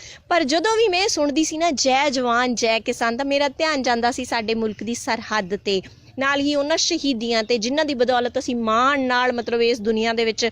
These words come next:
ਕਹਿੰਦੇ ਹਾਂ ਕਿ ਮੈਂ ਭਾਰਤੀ ਹਾਂ, ਮੈਂ ਹਿੰਦੁਸਤਾਨੀ ਹਾਂ, ਮੈਂ ਪੰਜਾਬੀ ਹਾਂ, ਅਸੀਂ ਸੁਰੱਖਿਅਤ ਹਾਂ, ਹਨਾ? ਉਸ ਜਵਾਨ ਦਾ ਚਿਹਰਾ ਸਾਡੇ ਸਾਹਮਣੇ ਆਉਂਦਾ ਹੈ। ਪਰ ਜਿਹੜੀ ਗੱਲ ਜੈ ਕਿਸਾਨ ਵਾਲੀ ਹੈ, ਜੇ ਕਿਸਾਨ ਸੱਚਮੁੱਚ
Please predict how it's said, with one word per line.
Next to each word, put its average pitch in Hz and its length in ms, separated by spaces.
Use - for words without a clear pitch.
ਕਹਿੰਦੇ 254 240
ਹਾਂ 311 80
ਕਿ 294 140
ਮੈਂ 214 280
ਭਾਰਤੀ 220 540
ਹਾਂ, 170 140
ਮੈਂ 202 240
ਹਿੰਦੁਸਤਾਨੀ 196 840
ਹਾਂ, 185 160
ਮੈਂ 226 280
ਪੰਜਾਬੀ 208 760
ਹਾਂ, 208 200
ਅਸੀਂ 285 160
ਸੁਰੱਖਿਅਤ 247 560
ਹਾਂ, 175 120
ਹਨਾ? 269 240
ਉਸ 277 280
ਜਵਾਨ 208 460
ਦਾ 202 180
ਚਿਹਰਾ 233 320
ਸਾਡੇ 214 260
ਸਾਹਮਣੇ 220 340
ਆਉਂਦਾ 214 200
ਹੈ। 202 40
ਪਰ 427 120
ਜਿਹੜੀ 403 220
ਗੱਲ 440 300
ਜੈ 247 380
ਕਿਸਾਨ 262 640
ਵਾਲੀ 254 320
ਹੈ, 262 80
ਜੇ 330 180
ਕਿਸਾਨ 359 540
ਸੱਚਮੁੱਚ 403 800